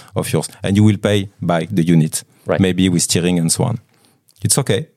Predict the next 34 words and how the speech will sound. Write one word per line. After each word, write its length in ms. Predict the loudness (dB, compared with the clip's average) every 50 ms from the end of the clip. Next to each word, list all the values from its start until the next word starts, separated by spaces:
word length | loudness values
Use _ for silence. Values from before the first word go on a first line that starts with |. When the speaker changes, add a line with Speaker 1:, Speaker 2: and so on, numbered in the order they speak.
| _ -8
Speaker 1:
but 160 | -8 -4 -4
it's 120 | -2 -4 -2
kind 200 | -2 -2 -2 -2
of 80 | -4 -4
simple, 360 | -2 -2 0 0 0 -2 -4 -6 -8 -8
right? 280 | -6 -6 -6 -6 -12 -16 _ _ -20 -20 -20 -20 -14 _ -2
If 160 | -2 0 0
you 80 | 2 2
want 260 | 2 2 0 0 2 2
more 240 | 2 4 4 2
data, 300 | 0 0 0 0 0 0
like, 280 | 0 0 -2 -4 -8 -16 _ -10
what 280 | -4 -4 -2 0 2 2
is 120 | 2 4
the 80 | 4 4
next 480 | 4 2 2 0 -2 -6 -6 -8 -12 -14 _ _ _ _ _ _ _ -4
customer 500 | -2 -2 0 0 0 2 2 2 2 0 0 -2
that 160 | -2 -2 0
I 60 | 2
will 180 | 2 2 2 0
sign? 400 | 0 -2 -2 -2 -2 -4 -6 -8 _ _ _ _ _ _ -4
You 100 | -2 0
know, 160 | 0 0 -2 _ _ -10 -6
Speaker 2:
Mm-hmm. 120 | -2 -2 -2
Speaker 1:
very 320 | 0 0 0 0 0 0
qualified 500 | 0 0 0 0 0 -2 -2 -2 -2 -2
lead. 300 | -2 -2 -2 -4 -6 -10 _ _ _ _ _ -2
Maybe 240 | 0 0 0 2 0
you're 200 | 2 2 2 2
able 220 | 2 2 2 0 0
to 160 | -2 0 0 2
have 260 | 2 2 -2 -4 -8
less 380 | -4 0 0 0 0 0 0 0
information, 680 | 0 0 0 2 2 2 0 2 0 2 2 0 -2